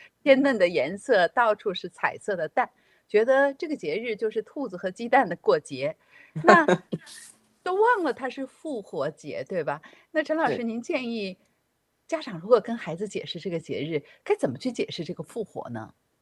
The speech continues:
Speaker 1: 我觉得呢，在网络上其实啊，有很多很多这方面的历史资料，但是我觉得在现在哈，尤其是现在，我觉得要，呃，家长可以带着，呃，孩子，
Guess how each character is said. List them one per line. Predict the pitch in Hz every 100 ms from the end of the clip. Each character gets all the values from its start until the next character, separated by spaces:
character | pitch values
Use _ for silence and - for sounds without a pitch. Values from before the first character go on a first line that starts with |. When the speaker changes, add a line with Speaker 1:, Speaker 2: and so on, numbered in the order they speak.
| _
Speaker 1:
我 | 151
觉 | 151 190
得 | 220 208 170
呢， |
在 | 156 -
网 | 143 110
络 | 143
上 | 180 156
其 | - 123
实 | 139 -
啊， | 107 113 - -
有 | 104 120 107
很 | - 123
多 | 120 156
很 | 123
多 | 127
这 | 135 139
方 | 143
面 | 135 127
的 |
历 | 143
史 | 135 -
资 | - 110
料， | - 110 -
但 | 165
是 | 175
我 | 170
觉 | 113
得 | 120
在 | 147
现 | 131 - 190 120 98
在 | - 139 - -
哈， | 117 131 -
尤 | 143
其 | 156 135
是 | 131
现 | - 117 -
在， | - 120 - - - - - - _
我 | 143
觉 | 147
得 | 160 185
要， | 185 160 143 127 -
呃， | - 123 117
家 | - 185 196
长 | 120 - 107
可 | -
以 | 123
带 | 113 135 120
着， | - - - _ _ _ _
呃， | - -
孩 | - - -
子， | - - 76